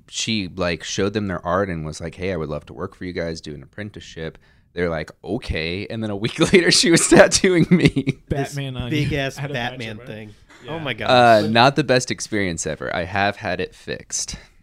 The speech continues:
Speaker 3: Okay.
Speaker 2: Take a picture for the pod?
Speaker 3: Yeah, we can post it in the show notes if you send me a pic.
Speaker 2: Mm.
Speaker 3: And Jordan, you have a Batman tattoo, right? At least one?
Speaker 2: I'm,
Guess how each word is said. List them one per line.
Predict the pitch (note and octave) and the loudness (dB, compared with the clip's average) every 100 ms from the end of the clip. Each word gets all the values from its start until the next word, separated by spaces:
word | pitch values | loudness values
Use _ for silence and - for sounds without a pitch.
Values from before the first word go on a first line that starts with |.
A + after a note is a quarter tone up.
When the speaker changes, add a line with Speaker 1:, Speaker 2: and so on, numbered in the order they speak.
| - | -14
Speaker 3:
Okay. | B2+ C#3 | -8 -6
Speaker 2:
Take | G2+ | -6
a | |
picture | C3+ - | -8 -8
for | C3 | -14
the | C3 | -12
pod? | C#3 C#3 F3+ - _ - | -10 -12 -12 -20 _ -14
Speaker 3:
Yeah, | C#3 | -10
we | A#2 C3 | -8 -8
can | D3+ | -8
post | - A2+ A#2 | -6 -8 -8
it | |
in | G#2+ | -10
the | G#2+ | -10
show | A2+ | -8
notes | A2+ G#2+ A#2 | -8 -8 -10
if | |
you | G#2+ G#2 | -10 -8
send | G#2+ | -8
me | G#2+ | -10
a | |
pic. | G2 G#2+ A2 - - _ A2 | -8 -8 -10 -16 -20 _ -20
Speaker 2:
Mm. | A2 - | -18 -8
Speaker 3:
And | B2 A#2 A#2 | -4 -4 -4
Jordan, | F#3 E3 C#3 | -6 -4 -4
you | E3+ | -4
have | D#3 | -6
a | B2 | -8
Batman | A2+ A2+ A2 G#2+ | -8 -8 -8 -8
tattoo, | G#2+ G2+ G#2 G#2+ A2+ | -10 -10 -10 -10 -8
right? | A2+ D3 | -10 -12
At | A2+ | -14
least | A#2+ - | -16 -12
one? | C3 C#3 D3 _ _ _ _ - | -10 -8 -10 _ _ _ _ -14
Speaker 2:
I'm, | A#2 A2+ A2 A2 | -10 -8 -10 -14